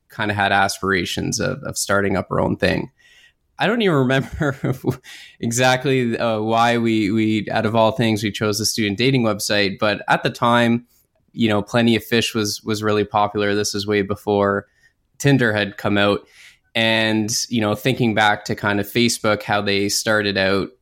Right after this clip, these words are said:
with only allowing university students to use the, their platform, we kind of thought it would be a cool idea to create this dating site where you needed a, a student email to sign up. So we, we ended up launching that, and we're, we, we live in Ottawa,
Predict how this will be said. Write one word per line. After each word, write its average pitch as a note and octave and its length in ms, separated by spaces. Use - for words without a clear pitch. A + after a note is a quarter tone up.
with G#2 640
only B2 320
allowing G#2+ 720
university A2+ 720
students G#2 500
to G#2+ 120
use G2+ 260
the, - 280
their F2 100
platform, G#2+ 640
we B2+ 80
kind C#3 220
of C3 60
thought B2+ 160
it - 20
would A2 100
be A2 140
a - 20
cool A#2 280
idea G#2+ 380
to - 120
create A2 240
this G#2 140
dating C3 300
site G2+ 300
where G#2 160
you G#2 240
needed G#2 380
a, G2 260
a G2+ 60
student G#2 520
email G#2 460
to - 140
sign F#2 320
up. - 260
So A2+ 320
we, A2 300
we A2+ 180
ended C#3+ 220
up C3+ 120
launching A2+ 440
that, G2+ 300
and G2+ 480
we're, G2+ 320
we, A2+ 220
we A#2+ 140
live A#2+ 180
in A2 100
Ottawa, G#2 680